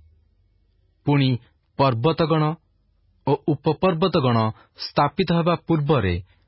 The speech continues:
ମୁଁ ଜନ୍ମ ପାଇଅଛି। ସେ ସମୟରେ ଭୂମି କି ପ୍ରାନ୍ତର କି ଜଗତସ୍ଥ ଧୂଳିର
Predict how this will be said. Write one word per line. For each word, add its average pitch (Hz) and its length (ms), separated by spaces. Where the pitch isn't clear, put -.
ମୁଁ 127 140
ଜନ୍ମ 135 360
ପାଇଅଛି। 113 520
ସେ - 240
ସମୟରେ 104 460
ଭୂମି 127 380
କି 139 80
ପ୍ରାନ୍ତର 135 540
କି 156 100
ଜଗତସ୍ଥ 147 640
ଧୂଳିର 151 380